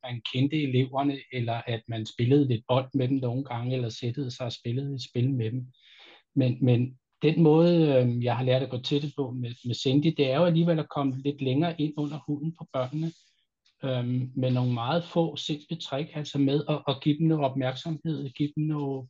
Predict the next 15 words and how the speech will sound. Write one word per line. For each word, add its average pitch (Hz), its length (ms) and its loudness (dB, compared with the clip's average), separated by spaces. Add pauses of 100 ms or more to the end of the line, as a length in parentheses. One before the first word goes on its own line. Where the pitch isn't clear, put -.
positive 147 600 -4
tilbagemeldinger, 143 840 -2 (420)
give 147 160 4
dem 156 80 4
noget 135 600 2
øjenkontakt, 135 720 0
sige 143 160 -6
goddag 135 440 -4
til 147 120 0
dem - 140 -16
om 143 100 0
morgenen 135 420 0
og 147 60 -2
så 143 140 -6
videre. 143 340 -4